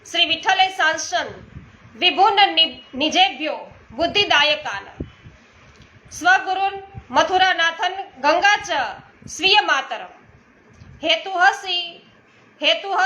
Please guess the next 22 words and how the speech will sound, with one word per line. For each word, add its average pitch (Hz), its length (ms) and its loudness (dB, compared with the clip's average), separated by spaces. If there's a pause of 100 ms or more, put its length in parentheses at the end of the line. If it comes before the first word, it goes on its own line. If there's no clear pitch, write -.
(140)
ષોડશ 359 380 -2
ગ્રંથાનામ 320 720 0
ટીકાનામ 311 680 0
ચ 330 160 -6
મોચ્યતે." 285 600 -6 (1600)
આમ 392 240 2
શ્રી 359 540 -4 (180)
દ્વારકેશજી 339 760 0
છે 285 480 -2
એ 277 60 -4
મંગલાચરણ 302 680 0
કરી 285 280 -4
રહ્યા 254 220 -2
છે. 202 400 -18
એનો 294 180 0
અર્થ 320 360 2
થાય 302 320 0
છે 262 460 -8 (280)
કે 320 80 0
ષોડશ 320 480 2
ગ્રંથો 330 520 -2
પર 320 280 0